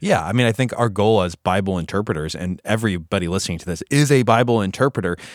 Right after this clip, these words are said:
is not to say, "What's it mean to me?" It's to ask the question, "What did the author mean to communicate to me?"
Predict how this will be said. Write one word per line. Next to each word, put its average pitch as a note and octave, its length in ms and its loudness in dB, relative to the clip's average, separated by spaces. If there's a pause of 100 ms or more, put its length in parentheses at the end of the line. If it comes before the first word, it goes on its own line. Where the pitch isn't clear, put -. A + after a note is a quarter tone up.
(120)
is G2+ 140 0
not A#2+ 180 4
to A2 60 -6
say, F#2+ 140 0
"What's G2 260 0
it F2 80 -4
mean G2 220 0
to D#2+ 120 -10
me?" G2 360 0
It's - 260 -10
to - 120 -6
ask G#2+ 240 0
the F#2 80 -8
question, F2+ 540 -2
"What B2 140 2
did A2+ 140 0
the F2 140 -2
author G2+ 300 2
mean F2+ 240 -2
to - 120 -10
communicate F2+ 680 -2
to - 120 -12
me?" C#2+ 280 -14